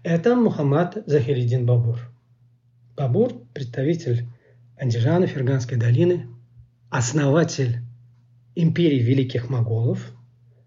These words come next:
он был последователем Нахшбандия. И он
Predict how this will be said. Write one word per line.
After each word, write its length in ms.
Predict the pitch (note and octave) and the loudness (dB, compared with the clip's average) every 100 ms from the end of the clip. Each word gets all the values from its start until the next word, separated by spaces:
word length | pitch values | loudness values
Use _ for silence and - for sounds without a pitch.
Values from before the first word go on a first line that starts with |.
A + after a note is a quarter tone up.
| _ _ - | _ _ -2
он 320 | D#3 A3 D#3+ | 2 2 2
был 300 | C3+ E3 F#3+ | 0 0 0
последователем 1000 | D3 A#2 C3+ B2 B2 - D#3 E3 F#3 - _ _ _ | -2 -2 -2 0 0 -2 -2 -2 -4 -12 _ _ _
Нахшбандия. 640 | D#3 A#2+ C3+ A#2+ A2 - - _ _ _ _ _ _ _ _ _ _ _ | -2 0 2 2 0 -6 -14 _ _ _ _ _ _ _ _ _ _ _
И 100 | F3 | -2
он 520 | F3+ F#3 F#3 D#3+ E3 | 0 2 4 2 -2